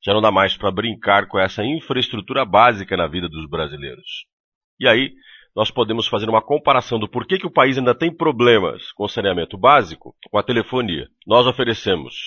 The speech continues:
no caso da telefonia móvel, acesso aos telefones, compra de aparelhos. Nós vendemos produtos ligados à rede mundial de computadores. Só que essa venda não é acompanhada de uma infraestrutura adequada.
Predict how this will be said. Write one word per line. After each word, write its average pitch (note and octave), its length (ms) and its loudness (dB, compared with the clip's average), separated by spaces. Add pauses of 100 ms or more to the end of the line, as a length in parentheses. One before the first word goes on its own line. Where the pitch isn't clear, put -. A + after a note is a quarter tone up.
(440)
no D#2+ 80 -12
caso F2+ 240 0
da F2 60 -6
telefonia F2+ 480 -2
móvel, D#2 440 0 (120)
acesso C#3 680 2
aos D2 160 -8
telefones, A2 800 -2
compra D3 380 4
de E2+ 80 -2
aparelhos. G#2+ 800 0 (440)
Nós G#2 160 2
vendemos C3 720 4
produtos A#2+ 500 -2
ligados B2 680 2 (200)
à G2+ 100 4
rede A2 220 0
mundial A2 320 2
de G2 60 -8
computadores. F2+ 680 -4 (400)
Só D#3 180 2
que - 80 -4
essa D#3+ 180 2
venda C3 260 2
não C#3+ 140 4
é C#3 60 6
acompanhada B2+ 480 0
de B2+ 60 -8
uma C3 100 0
infraestrutura C3 680 -4
adequada. A2+ 640 0